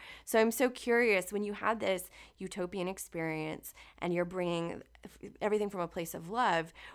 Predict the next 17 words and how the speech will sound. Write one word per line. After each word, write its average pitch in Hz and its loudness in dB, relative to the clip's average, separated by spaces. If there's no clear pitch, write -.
were 202 6
the 202 -2
other 185 4
people 185 -2
receptive? 185 -4
What 185 4
was 208 -2
the 190 -4
kind 180 -4
of 175 -4
communication 175 -6
and 170 0
the 156 -2
takeaways 165 -4
that - -10
you 233 -4
experienced 170 -6